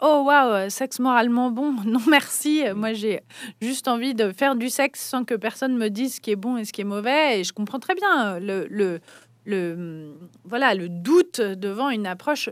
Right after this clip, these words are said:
Speaker 1: mor-, morale du sexe. Mais en réalité, une approche morale du sexe n'est pas, euh, une appro-, ou, ou pas nécessairement, en tout cas,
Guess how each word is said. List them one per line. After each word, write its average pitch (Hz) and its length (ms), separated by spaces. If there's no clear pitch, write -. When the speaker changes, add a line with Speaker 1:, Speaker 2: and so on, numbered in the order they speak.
Speaker 1:
mor-, 214 460
morale 240 560
du 202 100
sexe. - 340
Mais 254 140
en 247 80
réalité, 247 840
une 233 120
approche 220 300
morale 240 320
du 202 80
sexe 359 300
n'est 220 180
pas, 339 380
euh, 208 240
une 220 160
appro-, 196 280
ou, 202 300
ou 190 40
pas 196 180
nécessairement, 214 500
en 359 100
tout - 80
cas, 320 200